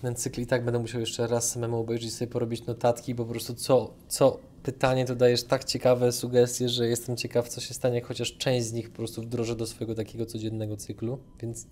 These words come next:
dziękuję Ci jeszcze raz, że jesteś z nami. Jak działać w sytuacji, kiedy z różnych przyczyn przez jakiś okres zarwie się kilka nocek pod rząd i śpi się od czterech do pięciu godzin?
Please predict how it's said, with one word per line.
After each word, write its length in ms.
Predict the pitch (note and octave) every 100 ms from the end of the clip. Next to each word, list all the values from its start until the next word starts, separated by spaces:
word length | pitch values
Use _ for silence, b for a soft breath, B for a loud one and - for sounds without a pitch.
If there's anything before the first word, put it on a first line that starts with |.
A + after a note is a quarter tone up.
| -
dziękuję 400 | A#2+ C3 C3 G3+
Ci 140 | E3+ D3+
jeszcze 260 | - B2
raz, 200 | A#2 A2+ A2
że 80 |
jesteś 260 | G#2+ - G#2+
z 60 | A2
nami. 280 | G2 G2 - - B B B B B B B B
Jak 180 | C#3 E3+
działać 240 | F3 F#3+ E3+
w 40 |
sytuacji, 520 | - D3+ D3 F#3 E3+
kiedy 200 | D#3 D3+
z 80 | C#3
różnych 340 | D3 F#3 G3 E3+
przyczyn 320 | E3 D#3+ E3
przez 200 | C#3 C3
jakiś 420 | E3+ F#3 F3 - -
okres 560 | C3+ C3+ B2+ E3+ E3+ - -
zarwie 500 | B2+ A#2+ C#3+ D#3+ E3
się 120 | D#3 D3
kilka 340 | D3+ C3+ C3
nocek 360 | C3 C3+ C#3 -
pod 160 | A#2+
rząd 260 | A#2 B2+ C3
i 80 | C3
śpi 220 | - C3+
się 100 | C3+
od 120 | C3
czterech 360 | - B2+ B2+ B2
do 100 | B2+
pięciu 320 | C3 B2 D3+
godzin? 400 | D3 A#2+ G#2+